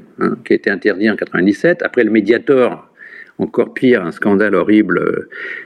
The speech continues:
qui, c'est, ça a tué des milliers de gens, alors que c'était même pas indiqué pour le surpoids.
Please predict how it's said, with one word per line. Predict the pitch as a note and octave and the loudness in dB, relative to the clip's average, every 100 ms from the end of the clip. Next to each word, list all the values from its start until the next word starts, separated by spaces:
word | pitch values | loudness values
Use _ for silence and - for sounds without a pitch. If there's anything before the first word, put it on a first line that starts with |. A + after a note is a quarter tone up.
| - | -14
qui, | - G1+ G1+ - - - | -4 0 0 0 -2 -4
c'est, | - - - | -2 0 0
ça | - - | -2 -4
a | |
tué | - - | 0 2
des | G2+ | 4
milliers | G2+ G2+ G#2+ | 4 4 4
de | F#2+ | 2
gens, | G#2 A2 A2 - - - - | 0 2 0 -6 -20 -20 -6
alors | - G2 - | 0 0 2
que | A2 | -2
c'était | - G2+ - G#2+ G#2+ G2 F#2+ F#2+ G#2+ A2 - | 0 -2 2 4 6 6 4 4 4 4 2
même | - G#2+ A2 | 2 4 4
pas | A2 A2+ | 4 2
indiqué | G#2 G2+ - B2 | 2 2 2 2
pour | G#2+ | 2
le | F#2 | -2
surpoids. | - G#2 - D#3 G#3 G#3 | -2 -4 -2 0 0 -2